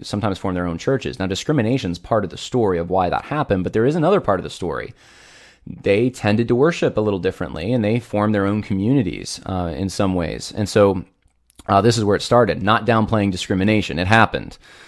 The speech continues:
Um, but there's, there's more to it than just that. Again, um, here's, this is a fascinating, uh, quote. This is from,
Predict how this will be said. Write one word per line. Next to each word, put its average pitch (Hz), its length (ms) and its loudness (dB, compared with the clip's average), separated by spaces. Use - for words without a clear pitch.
Um, 90 480 0
but 107 160 4
there's, 107 320 2
there's 113 160 0
more 113 200 4
to - 260 2
it 110 120 2
than 101 140 2
just 101 320 2
that. - 460 -6
Again, 95 420 -2
um, 92 400 0
here's, 139 500 4
this 139 300 0
is 101 80 0
a 92 80 4
fascinating, 92 1000 2
uh, 85 360 -6
quote. 92 480 -2
This 110 200 -2
is 107 120 -2
from, 92 440 2